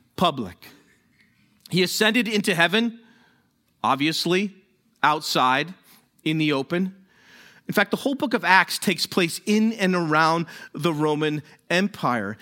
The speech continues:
And if you haven't noticed yet at this point in the book of Acts, Paul created quite a stir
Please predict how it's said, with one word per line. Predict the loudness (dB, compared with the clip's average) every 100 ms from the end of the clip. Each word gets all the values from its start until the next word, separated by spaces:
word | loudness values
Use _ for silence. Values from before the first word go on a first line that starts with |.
| -6
And | -4
if | -2
you | 0
haven't | 2 0 0
noticed | 0 0 -2 -2 -4 -6 -16 -20 -20 _
yet | -6 -2 2 2 0 -8 -14 _
at | -6 -4
this | -4
point | -2 -2
in | -2
the |
book | -4 -4
of | 0
Acts, | 0 0 -4 -10 -12 -20 -20 -20 _ _
Paul | -2 0 0
created | -2 0 2 0 -2 -6
quite | -4 0 2
a | 0
stir | 0 0 0 0 -2 -2 -4